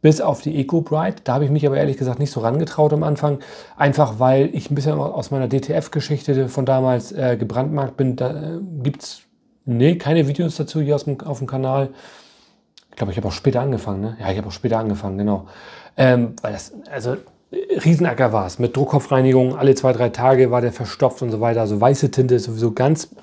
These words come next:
ganz brutal im Hobbybereich. Ähm, da braucht man schon ein bisschen professionelle Geräte. Ähm, so ein Eco Bright, als ich das gelesen habe, wieder irgendwelche Tinte, die nicht für das System gedacht ist und so weiter, da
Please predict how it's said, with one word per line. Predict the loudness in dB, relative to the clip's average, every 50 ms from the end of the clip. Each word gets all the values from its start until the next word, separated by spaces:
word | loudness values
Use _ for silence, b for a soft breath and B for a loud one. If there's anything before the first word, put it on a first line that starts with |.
| -4 2
ganz | 2 4 4 2 2
brutal | 2 2 2 2 2 0 0 0 0 0 -4 B B B B B B B
im | -2 0 2
Hobbybereich. | 2 4 4 4 4 4 2 2 2 0 0 -2 -4 b b b b b b b b b b
Ähm, | -4 0 0 2 2 2 2
da | 2
braucht | 4 4 4 4
man | 4 2
schon | 2 0 0
ein | -2
bisschen | -2 -2 -4 -4
professionelle | -4 -4 0 0 0 0 2 2 2 4 4 4
Geräte. | 2 2 0 0 2 4 4 6 6 6 6 6 4 B B B B B B B B B -20 -20 _ -4
Ähm, | -2 0 2 2 0 -2 -4 -6 -6
so | 2 4 6 6
ein | 6 4
Eco | 2 2 2 2 4
Bright, | 4 6 6 6 4 2 -2 -10 -16 -18 -18 -16 -12 -8
als | -6 -6 -4 -2
ich |
das | -4 -4 -2
gelesen | 2 4 4 4 4 4 0
habe, | -2 -2 -2 0
wieder | 0 0
irgendwelche | 0 0 -2 -2 -2 0 2 0 0 0 -4 -12 _ -20 -20 _ -18 -14 -14 -14 -12 _
Tinte, | 4 4 6 8 8 8 6
die | 6 2
nicht | 0 0 -2 -4
für | -4 -4
das | -4 -4 -4
System | -6 -4 -2 -2 0 0
gedacht | 0 0 0 -2 -4 -4
ist | -4 -4
und | -2 0
so | 2 2
weiter, | 2 2 2 2 2 0
da | -2 -2